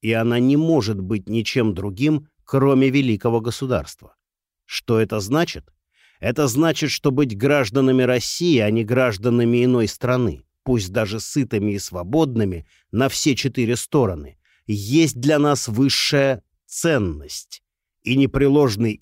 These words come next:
истиной при этом является Россия, сияющая славой и могучая, а не убогая и жалкая. Причем величие ее видится нам не только в силе, перед которой трепещет весь мир,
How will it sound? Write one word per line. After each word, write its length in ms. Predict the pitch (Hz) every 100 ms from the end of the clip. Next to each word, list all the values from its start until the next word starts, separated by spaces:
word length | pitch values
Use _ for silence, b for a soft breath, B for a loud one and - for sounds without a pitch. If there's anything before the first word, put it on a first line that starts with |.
| -
истиной 540 | 175 - - 117 113
при 220 | 98 113
этом 340 | 110 95 71 71 _ _ _
является 720 | 73 127 143 160 156 139 151
Россия, 720 | 143 139 - - 135 98 76 _ _
сияющая 840 | - - 131 131 113 107 - 117 107
славой 640 | - 123 123 107 104 -
и 80 | -
могучая, 800 | 101 85 92 160 - 165 156 151 b b
а 160 | - 151
не 160 | 165 170
убогая 720 | 175 147 123 117 98 120 123
и 180 | - 139
жалкая. 640 | 120 107 69 _ 62 - _ _ _ _ _ _ _
Причем 500 | - - - 156 139
величие 580 | 123 151 180 - 147 143
ее 200 | 143 147
видится 420 | 156 151 - 160
нам 320 | 151 147 147
не 80 | 156
только 420 | 151 208 180 135
в 80 | 113
силе, 440 | - - 131 95
перед 260 | 87 113 113
которой 380 | - 120 117 110
трепещет 560 | 131 127 120 - 104
весь 280 | 107 135 -
мир, 300 | 147 90 -